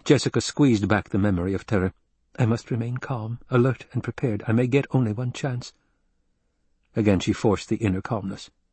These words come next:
The ungainly thumping of her heartbeats evened, shaping out time. She counted back. "I was unconscious about an hour."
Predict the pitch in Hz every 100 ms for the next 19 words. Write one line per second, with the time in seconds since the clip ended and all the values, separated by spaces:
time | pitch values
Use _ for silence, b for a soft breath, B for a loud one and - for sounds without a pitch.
0 | _ _ _ _ _ _ _ _ B B
1 | 131 143 143 143 147 123 110 - 147 113
2 | 107 104 107 95 131 - 101 - - 160
3 | 104 101 117 - B B - 165 - 120
4 | 107 87 - - 127 95 87 - - _
5 | _ _ _ _ _ - 127 - 98 98
6 | 92 - - _ _ _ _ _ _ _
7 | _ _ _ _ _ - 127 98 95 107
8 | 98 - 117 120 104 98 98 107 143 113
9 | 90